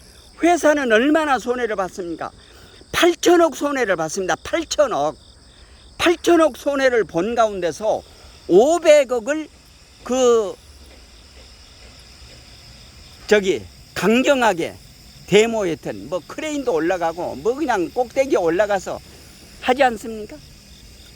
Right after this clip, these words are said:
이런 거 놔둬야 되겠습니까? 이거 못하게 법으로, 어, 바로 막아야 된다고 하는 것입니다. 그래서, 어,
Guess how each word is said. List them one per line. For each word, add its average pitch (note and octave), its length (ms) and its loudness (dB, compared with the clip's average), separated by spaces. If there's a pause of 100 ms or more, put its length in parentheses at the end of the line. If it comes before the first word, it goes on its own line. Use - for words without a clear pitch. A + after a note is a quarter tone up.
(180)
이런 D4+ 280 2
거 C#4 80 0
놔둬야 G#3 400 2
되겠습니까? F3+ 580 -6 (1300)
이거 G#3 200 0
못하게 E3 540 2
법으로, C#3 580 -4 (260)
어, G2+ 180 -12
바로 C3+ 340 -2
막아야 C#3 360 2
된다고 C#3 380 -4
하는 A#2 200 -6
것입니다. F#2+ 420 -12 (680)
그래서, E3+ 580 0 (480)
어, F#2+ 160 -8